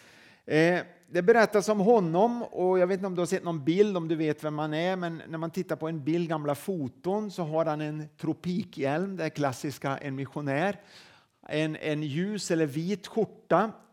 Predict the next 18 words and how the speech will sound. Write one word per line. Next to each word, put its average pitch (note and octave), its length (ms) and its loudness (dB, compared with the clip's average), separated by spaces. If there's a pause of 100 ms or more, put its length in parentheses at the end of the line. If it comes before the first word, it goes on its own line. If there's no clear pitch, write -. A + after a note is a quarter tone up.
(120)
och D3+ 160 -4
han E3 160 0
hade D#3+ 220 2
också D#3+ 240 -4
byx-, - 640 -8 (100)
och E3 300 -2
också F3 200 -6
byxor D#3 340 -6
naturligtvis. C#3+ 540 -2
Och D3+ 180 -6
så F#3+ 280 0 (340)
en E3 180 -2
fluga, F#3 580 -4
en F3+ 100 -4
svart C#3 480 -10
fluga F#3+ 640 -8
på - 160 -12
sig. - 240 -12